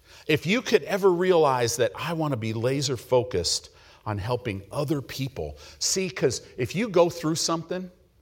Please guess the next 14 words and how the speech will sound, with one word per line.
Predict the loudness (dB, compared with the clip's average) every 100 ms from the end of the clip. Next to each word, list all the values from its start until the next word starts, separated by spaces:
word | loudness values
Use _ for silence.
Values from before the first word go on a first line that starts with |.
| _ _ _ _ _ _ _ _ _ _ _ _ _
and | -4 0
you | 2
walk | 4 4 4 0
through | 0 2
it | 2
and | 0 2
vic-, | 0 2
and | 0 2
you | 2
have | 2 2
the |
victory | 0 0 0 -2 0
in |
that, | 0 -2